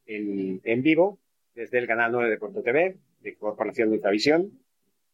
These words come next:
y desde Facebook, que también se está emitiendo el programa en vivo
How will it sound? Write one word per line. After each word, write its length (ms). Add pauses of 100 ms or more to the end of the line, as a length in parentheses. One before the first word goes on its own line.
(160)
y 160
desde 320
Facebook, 380
que 80
también 260
se 80
está 480
emitiendo 600 (120)
el 100
programa 600 (140)
en 100
vivo 400